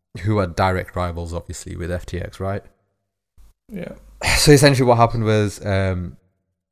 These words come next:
Speaker 1: before, before all the sort of bullshit that was going on, C Z bought, um, twenty percent of F T X for a hundred million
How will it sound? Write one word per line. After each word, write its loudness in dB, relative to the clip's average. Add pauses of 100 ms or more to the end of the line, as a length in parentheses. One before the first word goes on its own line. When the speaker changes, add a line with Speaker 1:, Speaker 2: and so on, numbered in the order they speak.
(480)
Speaker 1:
before, 8
before 0
all 4
the -4
sort -8
of -10 (500)
bullshit -4
that -2
was -2
going -2
on, -4
C -6
Z -6
bought, -6 (580)
um, -6 (1400)
twenty -4
percent -6
of -10
F -6
T -4
X -8 (220)
for -2
a -4
hundred -8
million -8